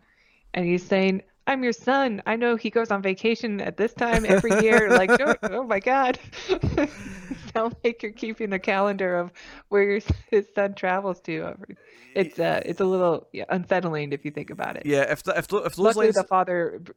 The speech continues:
Speaker 1: uh, believes him eventually. <laughs>
Speaker 2: Yeah, if those lines of dialogue were still there and something that was set present day, they'd literally be
Speaker 1: Mm-hmm.
Speaker 2: calling the cops and saying there's a paedophile hunting our son. That, that would be exactly what
Speaker 1: Right.
Speaker 2: they would say. Um, and obviously we know he's innocent. He's not doing anything weird. But, like, yeah, it sounds <laughs>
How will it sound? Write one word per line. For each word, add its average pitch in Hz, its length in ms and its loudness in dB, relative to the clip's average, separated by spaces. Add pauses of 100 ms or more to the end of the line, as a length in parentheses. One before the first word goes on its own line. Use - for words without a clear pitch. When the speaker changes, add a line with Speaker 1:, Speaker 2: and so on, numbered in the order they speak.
Speaker 1:
uh, 175 80 -6
believes 170 380 -2
him 147 120 -6
eventually. 147 640 -8
<laughs> - 100 -20
Speaker 2:
Yeah, 147 140 0 (100)
if 220 80 2
those 208 220 -2
lines 202 220 -2
of 147 100 -10
dialogue 139 420 2
were 127 80 -8
still 120 320 -2
there 117 160 -2
and 127 100 -8
something 120 320 -8
that 104 60 -12
was 101 80 -12
set 110 240 -4
present 101 380 -8
day, 110 260 -4 (300)
they'd 127 220 -2
literally 151 360 -2
be 208 60 2
Speaker 1:
Mm-hmm. 214 100 -2
Speaker 2:
calling 131 200 0
the 120 60 -10
cops - 380 -4
and 117 60 -10
saying 117 140 -6
there's 110 120 -8
a 107 40 -8
paedophile 117 540 -6
hunting 113 280 -10
our 107 60 -12
son. 98 360 -6
That, 139 200 0
that 156 100 0
would 151 140 -2
be 135 240 -4
exactly 120 400 -2
what 151 60 2
Speaker 1:
Right. 135 80 -4
Speaker 2:
they 117 60 -8
would 113 120 -8
say. 107 300 -6 (580)
Um, 120 600 -2 (680)
and 139 140 0
obviously 175 320 0
we 127 100 -4
know 120 80 -6
he's 110 120 -6
innocent. 120 280 -2
He's 110 80 -8
not 117 100 -6
doing 113 140 -2
anything 101 240 -6
weird. 104 300 -6
But, - 220 -8
like, 104 320 -8
yeah, 110 200 0
it 110 80 -2
sounds 127 440 0
<laughs> - 60 -12